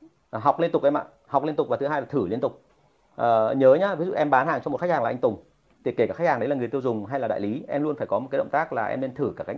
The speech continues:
khách khác nữa. Ví dụ như hôm nay ông Tùng, ông ấy đang gọi là ông đang khó chịu thì mình lại phải chiều ông một tí. Nhưng hôm sau mình thấy rằng ông dễ tính rồi thì mình thử ép ông xem như thế nào.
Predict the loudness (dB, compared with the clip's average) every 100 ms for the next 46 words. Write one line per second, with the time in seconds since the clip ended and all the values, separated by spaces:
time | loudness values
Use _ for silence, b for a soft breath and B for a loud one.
0 | -8 -6 -4 -4 -6 -8 b b b b
1 | -2 -2 0 -2 0 0 0 0 -2 0
2 | -4 -4 -2 0 0 -4 -6 -2 -2 -2
3 | -4 -8 -2 -2 -2 -8 -8 -8 -8 -10
4 | -6 -2 -2 -2 -4 -6 -6 b b b
5 | -2 -2 0 0 2 -2 -4 -4 -4 -6
6 | -6 -4 -4 -2 -4 -4 -8 -2 -2 0
7 | -4 -4 -8 -6 -8